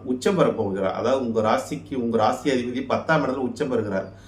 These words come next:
உச்சம் பெற்று உங்க ராசியை பார்க்கிறார். நாலாம் பார்வையாக, ஏழாம் பார்வையாக சுகஸ்தானத்தை பார்க்கிறார். எட்டாம் பார்வையாக பூர்வ புண்ணியத்தை பார்க்கிறார்.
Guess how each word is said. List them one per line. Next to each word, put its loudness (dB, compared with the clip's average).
உச்சம் 6
பெற்று 2
உங்க 2
ராசியை 4
பார்க்கிறார். 2
நாலாம் 2
பார்வையாக, -2
ஏழாம் 4
பார்வையாக 4
சுகஸ்தானத்தை 0
பார்க்கிறார். -2
எட்டாம் 4
பார்வையாக 2
பூர்வ 2
புண்ணியத்தை 0
பார்க்கிறார். -4